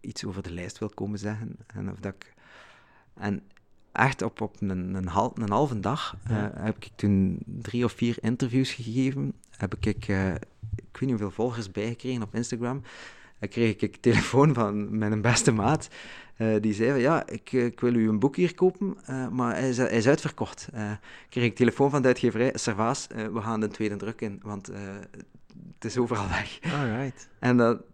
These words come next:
Speaker 1: dat was voor mij een heel schone check van, "Servaas, kijk, zie je, als je de controle loslaat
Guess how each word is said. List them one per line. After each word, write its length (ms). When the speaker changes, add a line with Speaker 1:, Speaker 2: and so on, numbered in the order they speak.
Speaker 1:
dat 240
was 160
voor 120
mij 280
een 280
heel 200
schone 380
check 280
van, 300
"Servaas, 640
kijk, 200
zie 160
je, 100
als 180
je 60
de 80
controle 420
loslaat 640